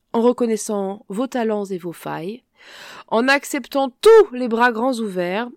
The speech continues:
et en prenant la vie un jour après l'autre, une question après l'autre et une expérience après l'autre.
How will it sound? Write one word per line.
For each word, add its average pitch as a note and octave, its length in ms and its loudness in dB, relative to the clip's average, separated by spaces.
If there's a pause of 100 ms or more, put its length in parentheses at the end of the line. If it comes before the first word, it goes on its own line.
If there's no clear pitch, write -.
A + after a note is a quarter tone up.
et C#4 140 4
en B3+ 100 0
prenant A3 380 -2
la G3+ 140 -2
vie F#3 420 -12
un B3+ 100 -4
jour A#3 160 -6
après E3 180 -8
l'autre, - 520 -16 (240)
une E4+ 220 4
question G#3+ 340 -8
après F#3 220 -10
l'autre F3 400 -12
et B3+ 280 -4
une G#3 220 -6
expérience G3 680 -10
après G3+ 220 -12
l'autre. - 320 -18